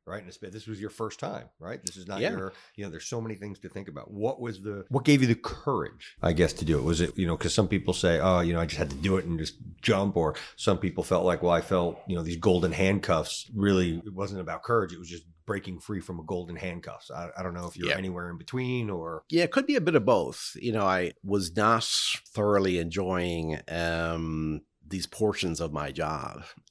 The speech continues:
Speaker 2: And it wasn't as if there was a, an individual contributor, you know, version of my role where I could just carve out the, uh, the fifteen percent I loved and, you know, somebody else, some other executive would take care of the rest. So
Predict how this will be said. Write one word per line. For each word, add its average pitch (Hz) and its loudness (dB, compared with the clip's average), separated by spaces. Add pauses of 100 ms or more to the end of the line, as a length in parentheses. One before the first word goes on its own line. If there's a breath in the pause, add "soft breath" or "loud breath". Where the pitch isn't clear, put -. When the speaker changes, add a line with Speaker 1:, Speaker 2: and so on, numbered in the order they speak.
Speaker 2:
And 80 -4
it 80 -6
wasn't 92 -2
as 78 -6
if 78 -8
there 82 -6 (100)
was 76 -8
a, 73 -4 (320 loud breath)
an 95 -4
individual 101 0
contributor, 92 2
you 104 0
know, 87 0
version 107 2
of 95 -2
my 87 -2 (100)
role 98 0
where 95 0
I 87 -2
could 92 -6
just 92 -6
carve 95 -4
out 90 -2
the, 87 -2
uh, 80 -2 (120)
the 85 -8
fifteen 98 0
percent 92 -2
I 87 0
loved 101 0
and, 87 -2 (120)
you 92 -4
know, 85 -6
somebody 90 -4
else, 87 -4
some 104 -2
other 120 4
executive 98 -2
would 95 -6
take 101 -2
care 92 -2
of 87 -10
the 90 -4
rest. 85 -4
So 92 0